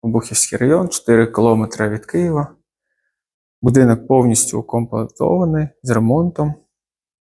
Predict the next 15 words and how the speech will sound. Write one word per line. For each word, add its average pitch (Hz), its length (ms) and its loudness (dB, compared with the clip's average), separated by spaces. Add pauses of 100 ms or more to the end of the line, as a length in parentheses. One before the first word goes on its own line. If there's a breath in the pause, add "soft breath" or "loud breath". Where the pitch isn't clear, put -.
(2250)
Сам 123 320 2
будинок 110 580 0 (580 loud breath)
двісті 117 840 -2
п'ять 107 340 -6
метрів, 147 840 -4
плюс 117 380 2
тераса, 147 760 0
плюс 110 380 -2
навіс 120 480 0
на 135 80 -4
два 131 220 0
авто, 123 380 0
паркомісця 117 960 0
також 139 540 -6
є 127 280 -2